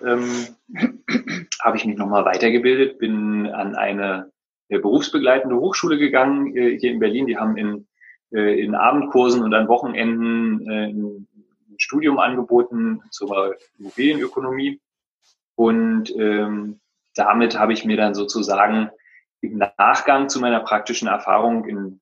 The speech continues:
Deutschland geht nichts ohne ein Zertifikat und einen Abschluss, habe ich mir diesen Abschluss dann erworben und bin mit dem Abschluss dann, äh, zu einer mittelständischen, etablierten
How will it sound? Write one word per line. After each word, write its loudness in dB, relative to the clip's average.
Deutschland -8
geht -10
nichts -10
ohne -8
ein -12
Zertifikat -2
und -4
einen -8
Abschluss, 0
habe -6
ich -14
mir -8
diesen -8
Abschluss -6
dann -8
erworben 0
und -4
bin 2
mit 0
dem 0
Abschluss 0
dann, 0
äh, 2
zu -4
einer 4
mittelständischen, 4
etablierten -2